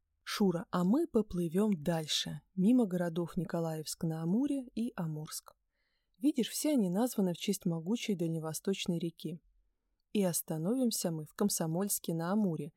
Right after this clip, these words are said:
или, как его еще называют, городе юности. Там живет одна молодежь? Нет, это имя город получил в прошлом веке,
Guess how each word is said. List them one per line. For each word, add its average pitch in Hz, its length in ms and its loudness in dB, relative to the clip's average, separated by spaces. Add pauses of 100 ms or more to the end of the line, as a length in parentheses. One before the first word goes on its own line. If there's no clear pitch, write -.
(300)
или, 180 160 0
как 165 240 -6
его 156 160 -6
еще 156 260 -6
называют, 165 600 -4 (100)
городе 180 420 -4
юности. 156 560 -8 (460)
Там 214 180 4
живет 240 360 2
одна 220 240 2
молодежь? 196 720 -2 (380)
Нет, 170 380 -4
это - 220 -4
имя 233 300 4
город 214 300 2
получил 185 580 -4
в - 80 -20
прошлом 190 420 -2
веке, 202 460 -4